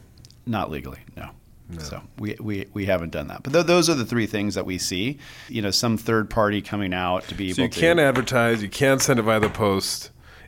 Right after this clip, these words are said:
Speaker 2: and you can't process credit card payments. But otherwise, everything is peachy.
Speaker 1: But that's why we love the industry. That's, that's why we're so excited about our opportunity moving forward, because it's so difficult.
Speaker 2: Yeah, and you also can't cross state lines, obviously.
Speaker 1: Yeah,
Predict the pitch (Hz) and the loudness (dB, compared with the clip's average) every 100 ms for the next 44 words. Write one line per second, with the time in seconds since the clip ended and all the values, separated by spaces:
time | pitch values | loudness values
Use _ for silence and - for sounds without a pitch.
0 | - 104 101 - - 120 113 - - 104 | -4 -2 -2 -2 0 2 2 0 2 2
1 | - 104 - 117 85 - 82 69 73 57 | 2 0 0 0 -2 -2 -6 -4 -6 -6
2 | 53 - 98 113 113 101 95 - - 101 | -8 -2 2 4 6 4 2 0 -2 0
3 | 95 95 85 80 - - - - - - | 0 -2 -2 -6 -8 -18 -20 -20 -20 -20
4 | - 95 - - - - - - 117 135 | -10 -6 -6 -8 -14 -20 -10 -4 2 4
5 | 135 135 127 123 110 110 98 92 107 107 | 4 6 6 4 4 2 2 -2 -2 -2
6 | - 67 87 101 - 110 - 117 104 92 | -4 -4 -4 -4 -2 -2 2 2 2 0
7 | - - 110 107 104 - 98 98 107 104 | -2 0 2 2 0 -2 0 2 0 -2
8 | 95 92 92 - 90 90 90 92 - 98 | 0 0 0 0 0 2 0 -4 -6 -4
9 | 92 90 95 90 82 - 87 101 113 110 | -4 -4 -4 -6 -8 -6 -4 -4 -4 -6
10 | - - 139 147 127 - - 117 113 101 | -8 -6 -4 -2 -2 0 2 2 0 0
11 | 95 90 123 - 170 - - 113 78 110 | -4 -4 -6 -4 -6 -6 -2 2 2 4
12 | 120 110 - 107 - - 95 85 92 - | 4 4 2 -2 -2 -6 -8 -6 -8 -8
13 | 87 78 - - - - 190 - | -10 -10 -10 -12 -12 -4 -2 -2